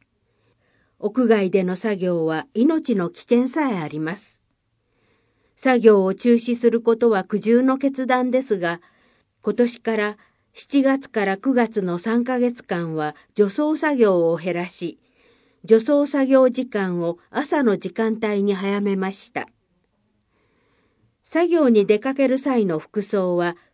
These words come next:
空調服を着ていきます。空調服のことをタケノコでは扇風機ジャンパ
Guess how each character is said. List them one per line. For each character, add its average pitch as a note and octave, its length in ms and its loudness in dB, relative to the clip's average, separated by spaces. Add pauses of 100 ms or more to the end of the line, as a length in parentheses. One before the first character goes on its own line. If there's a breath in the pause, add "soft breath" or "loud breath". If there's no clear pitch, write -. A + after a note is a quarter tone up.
空 D#4 240 2
調 F4 280 0
服 F#3 320 -4
を D#3+ 60 -4
着 - 140 -16
て F3 140 -2
い E3+ 100 -4
き F3 160 -4
ま D#3+ 160 -4
す。 - 240 -20 (1000)
空 C4+ 220 4
調 C#4 260 6
服 A#3 180 0
の F3+ 140 -2
こ F3+ 140 -6
と F3+ 180 -4
を D3 240 -4 (400)
タ D#3 120 -12
ケ A3+ 120 0
ノ A#3+ 140 4
コ A#3 160 2
で G#3+ 120 2
は D#3 240 -4 (520)
扇 C4+ 240 6
風 E4+ 300 2
機 D4+ 200 2
ジ C#4 120 2
ャ C4 80 4
ン A#3+ 100 0
パ D3+ 420 -8